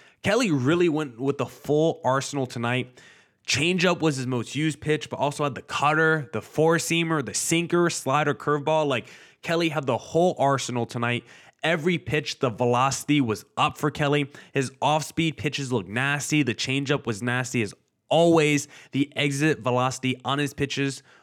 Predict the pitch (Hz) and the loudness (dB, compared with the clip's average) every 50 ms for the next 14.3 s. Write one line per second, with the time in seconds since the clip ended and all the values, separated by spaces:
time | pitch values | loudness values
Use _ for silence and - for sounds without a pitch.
0 | _ - 156 165 135 131 123 123 117 131 156 - - - 147 143 143 160 151 131 | _ 0 0 2 2 2 2 4 4 2 2 0 -2 -2 -2 0 0 2 0 2
1 | 127 131 143 147 139 - 131 143 139 151 143 - 151 143 - - - 135 120 123 | 2 2 2 2 0 -2 -4 -4 -2 -2 -4 -4 -4 -6 -6 -6 -8 -8 -6 -4
2 | - 127 120 - 117 117 120 123 123 - - 113 82 107 113 120 123 123 123 123 | -6 -6 -6 -4 -4 -2 -2 -2 -2 -2 -4 -4 -2 0 0 2 2 0 0 -2
3 | - - - - 127 135 123 127 - - 143 151 170 170 165 160 151 139 117 123 | -6 -16 -6 -2 -2 -2 -2 -4 -4 -2 0 2 2 2 2 0 0 0 0 0
4 | 113 - - - - 127 139 139 139 143 123 - _ _ _ - 101 95 _ - | -2 -2 -4 -4 0 2 2 2 2 0 -4 -6 _ _ _ -20 -20 -8 _ -2
5 | 139 139 147 147 151 160 156 135 - - 135 123 147 143 135 135 139 120 135 127 | 0 0 0 0 0 -2 -4 -4 -4 -4 -2 0 0 0 0 0 0 0 0 0
6 | 120 98 92 113 123 131 131 120 - 120 117 123 - 95 110 - - - - 135 | 0 -2 0 0 0 0 0 -2 -2 0 0 0 -2 -4 -10 -12 -12 -6 -4 -2
7 | 135 135 131 - - 127 123 113 104 98 113 117 123 127 127 123 123 - - - | -2 -2 -4 -4 -2 -2 -2 0 0 0 0 0 2 0 0 -2 -4 -8 -18 -20
8 | - - _ _ - - - 151 151 156 160 156 143 139 143 143 127 - - - | -20 -20 _ _ -20 -6 -2 -2 0 0 -2 -2 0 0 0 0 -4 -6 -6 -4
9 | 135 131 - - 143 127 117 123 123 123 120 107 92 - - 127 131 139 135 123 | -4 -4 -4 -4 -6 -6 -4 -4 -4 -2 -4 -6 -8 -6 -4 0 2 2 2 0
10 | 127 - - 147 151 - 143 147 131 110 117 123 120 117 107 107 113 123 120 127 | -2 -6 -4 -4 -4 -2 -2 -4 -6 -2 0 2 2 2 2 2 2 2 0 0
11 | 123 127 127 117 110 - _ 123 135 147 151 139 120 139 143 127 143 135 131 120 | -2 -4 -4 -6 -6 -6 _ -2 0 0 0 -2 -2 -2 -2 -2 -2 -2 -2 -4
12 | 123 120 104 98 - - 139 135 135 123 - - 123 123 127 120 - - 131 131 | -2 -2 -4 -4 -4 -4 -2 -2 -2 -4 -2 -4 -2 -2 -2 -4 -4 -4 -2 -2
13 | 131 127 123 - - - 170 127 120 143 147 131 117 107 110 123 135 135 131 120 | -2 -2 -6 -10 -18 -20 -16 -4 -2 0 0 0 -2 -2 0 0 0 0 0 -4
14 | - - 139 139 131 131 | 0 2 2 2 2 0